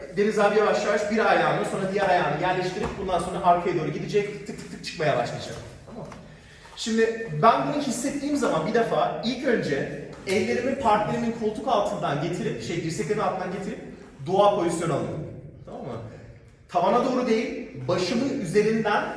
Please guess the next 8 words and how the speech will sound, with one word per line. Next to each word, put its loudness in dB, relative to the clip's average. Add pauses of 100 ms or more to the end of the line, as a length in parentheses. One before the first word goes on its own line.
(260)
kalçamı 0
yükselterek -2
çıkartmaya 0
çalışıyorum. -6 (440)
Tamam -14
mı? -10 (240)
Güçlü -6
tut. -6